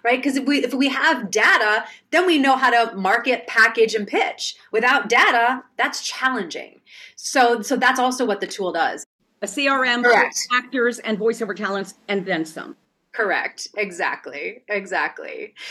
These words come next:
Speaker 1: And I do have, which I think we were gonna put in the description, I have a, a free mini course on actually building relationships and how to do that. 'Cause I look at relationship building from three different avenues, from building them, creating them, and maintaining them.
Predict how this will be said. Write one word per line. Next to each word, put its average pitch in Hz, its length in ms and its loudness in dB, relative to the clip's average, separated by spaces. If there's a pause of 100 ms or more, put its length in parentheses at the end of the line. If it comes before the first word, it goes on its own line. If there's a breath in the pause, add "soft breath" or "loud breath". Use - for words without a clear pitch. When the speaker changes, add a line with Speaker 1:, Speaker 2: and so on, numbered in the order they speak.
(120 loud breath)
Speaker 1:
And 269 140 0
I 262 80 2
do 320 160 2
have, 277 180 2
which 262 140 0
I 233 80 0
think 226 140 -6
we 233 60 4
were 220 60 4
gonna 202 160 -2
put 240 100 -6
in 214 40 -10
the 202 80 -4
description, 190 720 -4 (260 loud breath)
I - 40 -6
have 220 120 -2
a, 208 200 0
a 190 100 0
free 247 300 -4
mini 214 240 -2
course 208 360 0
on 190 140 -4
actually 175 300 -4
building 214 320 0
relationships 151 640 -6
and 170 100 -8
how 190 180 0
to 190 100 -2
do 156 120 -6
that. 143 180 -4
'Cause 240 80 0
I 277 40 0
look 294 180 -2
at - 40 -2
relationship 202 460 -2
building 180 300 -4
from 165 160 -12
three 180 180 -4
different 170 260 -6
avenues, 165 540 -4 (320 loud breath)
from 196 240 0
building 208 300 2
them, 214 120 0
creating 185 360 -2
them, 175 120 -2
and 160 120 -6
maintaining 151 480 -10
them. 76 160 -12